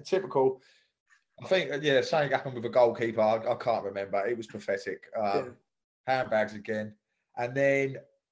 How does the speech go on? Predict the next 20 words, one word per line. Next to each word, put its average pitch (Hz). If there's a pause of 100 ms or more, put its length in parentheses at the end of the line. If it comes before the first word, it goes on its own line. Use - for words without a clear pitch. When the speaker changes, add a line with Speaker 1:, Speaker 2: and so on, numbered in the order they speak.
Speaker 1:
I 139
remember, 143 (520)
yeah, 147 (320)
I 143
got 190
it. 160
I 156
was 156
playing 160
really 135
well 156
actually -
at 110
the 123
beginning 120
of 107
the 135
season, 113
and 113
then 117